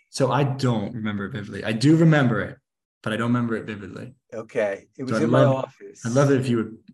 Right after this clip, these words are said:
Speaker 1: recap it.
Speaker 2: It was in my office. And in two thousand thirteen, I was just, uh,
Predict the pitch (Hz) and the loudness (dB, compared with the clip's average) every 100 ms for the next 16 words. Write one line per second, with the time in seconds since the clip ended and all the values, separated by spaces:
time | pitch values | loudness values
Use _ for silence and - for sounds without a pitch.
0 | _ _ _ _ - 123 120 110 95 - | _ _ _ _ -6 -2 -2 -4 -6 -10
1 | - - 147 123 180 185 185 165 151 131 | -14 -6 -4 -2 -4 -2 2 4 4 2
2 | - 101 - - - _ - 104 104 104 | -4 -8 -10 -18 -20 _ -8 -6 -4 -6
3 | 104 107 127 - 175 170 185 180 175 143 | -8 -10 -14 -14 -12 -8 -8 -8 -6 -4
4 | 139 - 117 104 101 98 _ _ _ _ | -6 -8 -8 -6 -8 -12 _ _ _ _
5 | 104 131 156 151 143 131 - - - _ | -4 -2 -2 -4 -4 -4 -6 -16 -20 _
6 | _ _ _ _ _ - 101 98 98 101 | _ _ _ _ _ -8 -6 -4 -6 -8